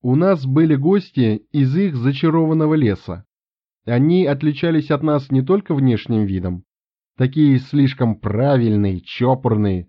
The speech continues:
шуток не понимают напрочь. Всегда все воспринимают излишне серьезно. И, конечно, они были нашими любимыми объектами для шуток.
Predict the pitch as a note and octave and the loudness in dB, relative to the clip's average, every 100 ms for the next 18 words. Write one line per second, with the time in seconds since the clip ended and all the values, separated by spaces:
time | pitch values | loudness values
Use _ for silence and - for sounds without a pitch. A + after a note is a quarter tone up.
0 | _ - G3 G3+ F#3 F3 E3+ F3 E3+ F3 | _ -6 0 0 0 2 0 2 2 2
1 | F3+ F3 D#3 C3 C#3+ D#3 - G2+ G2+ - | 2 0 0 2 4 2 0 -4 -6 -10
2 | - _ _ _ _ _ _ _ _ _ | -20 _ _ _ _ _ _ _ _ _
3 | _ _ - - D3+ E3 F3+ C3 E3 C#3+ | _ _ -16 -2 0 2 0 2 0 0
4 | C3+ D3+ D3 D3+ D3+ C3 C3 A#2 C3+ D#3 | -2 0 2 4 2 2 0 0 0 0
5 | D#3 C#3 - D#3+ D#3 A2 F2 F#2 F2 _ | 0 -2 0 2 2 0 -2 -8 -10 _
6 | _ _ _ _ _ _ F#3+ G#3+ A3 G3+ | _ _ _ _ _ _ -4 0 0 2
7 | G#3+ - G3+ F#3+ F3+ F3 E3 F3 D#3+ D#3 | 0 0 0 2 0 0 0 2 2 2
8 | D#3+ - E3+ E3+ E3+ E3 D3 D#3 D#3+ E3+ | 0 -2 -2 0 0 0 2 2 2 0
9 | E3 C3 A2+ A2+ C#3 C#3 D3 E3+ C#3+ A2+ | 0 0 0 0 0 0 0 -2 -2 -4
10 | G2+ A2 | -2 -4